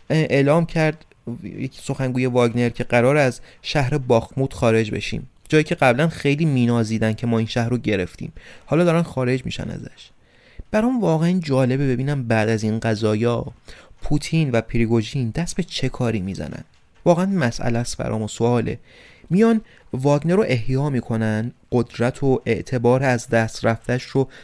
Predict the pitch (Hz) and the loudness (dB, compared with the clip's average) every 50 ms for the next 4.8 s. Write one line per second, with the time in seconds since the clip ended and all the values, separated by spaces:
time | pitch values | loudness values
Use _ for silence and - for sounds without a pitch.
0 | - - - 139 131 127 131 135 135 120 113 117 113 110 107 - 117 110 110 113 | -20 -4 0 2 4 4 4 2 0 0 0 0 0 0 0 -2 -2 -2 -2 -2
1 | 120 127 135 143 147 151 156 143 127 123 - - - - - - - - - 160 | -4 -4 -4 -4 -2 -2 -2 -4 -4 -6 -10 -16 -20 -20 -20 -20 -14 -2 0 2
2 | 160 156 - 175 196 208 - - - 156 143 143 143 147 165 180 175 - 156 147 | 2 2 0 0 -2 -2 -2 0 0 2 2 4 4 2 2 2 0 0 2 2
3 | 143 135 135 131 135 156 160 - 165 156 156 156 160 156 156 156 151 151 151 147 | 2 2 2 0 0 -2 -2 -2 0 0 2 2 0 0 0 -2 -2 -4 -4 -4
4 | 143 151 147 147 147 139 - 127 117 120 139 143 127 120 120 | -4 -2 -2 -2 -4 -4 -4 -2 0 0 0 0 -2 -4 -6